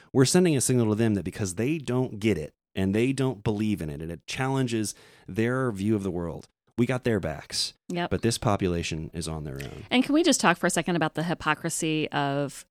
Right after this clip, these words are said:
Speaker 2: here, the drumbeat of parental rights we've heard, and then today we have this bill that's literally taking away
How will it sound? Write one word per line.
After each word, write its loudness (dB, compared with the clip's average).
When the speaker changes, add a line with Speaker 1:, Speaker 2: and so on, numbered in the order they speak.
Speaker 2:
here, 0
the -2
drumbeat 4
of -2
parental 0
rights 0
we've -2
heard, 0
and 0
then 0
today 0
we 0
have -2
this -4
bill -4
that's -4
literally 4
taking 0
away 0